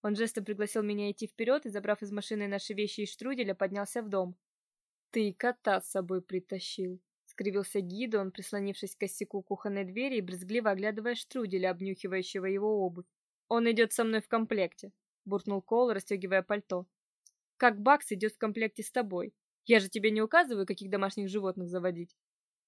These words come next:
Гидеон хмыкнул, и лишь повесив на вешалку свой шарф и верхнюю одежду, я заметила, что он не сводит с меня глаз.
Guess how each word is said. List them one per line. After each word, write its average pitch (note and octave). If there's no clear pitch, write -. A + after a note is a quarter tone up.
Гидеон G#3+
хмыкнул, A#3+
и G3+
лишь G#3+
повесив G#3+
на G#3+
вешалку G#3
свой G#3
шарф G3+
и G3+
верхнюю G#3+
одежду, B3
я G#3
заметила, A3
что -
он G#3
не G#3
сводит G#3+
с -
меня G#3+
глаз. G3